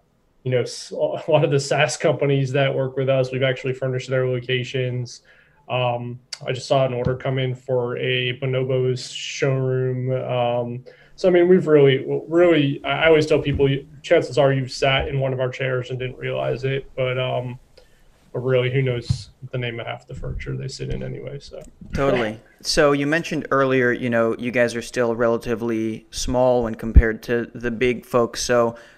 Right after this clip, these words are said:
Speaker 2: when you think about companies like Restoration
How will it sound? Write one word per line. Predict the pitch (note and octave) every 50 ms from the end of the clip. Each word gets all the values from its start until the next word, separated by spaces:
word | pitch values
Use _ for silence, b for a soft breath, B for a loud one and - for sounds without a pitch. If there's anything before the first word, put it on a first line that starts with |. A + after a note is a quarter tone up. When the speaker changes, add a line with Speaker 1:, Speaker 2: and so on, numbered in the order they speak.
| B B
Speaker 2:
when | - C#3 C#3+ D3
you | C#3+
think | - - D3 C#3+ C3+ D3+
about | A#2+ B2+ B2+ B2 B2 A#2+ A2 - - - _ _ _ - - _
companies | - C#3 B2 A#2 B2 B2 A#2 A2+
like | B2 A#2 A2+ -
Restoration | B2 A2+ - - C3 B2 B2+ B2+ B2+ - - C#3+ C3 B2+ B2 B2 A#2+ A#2 A2+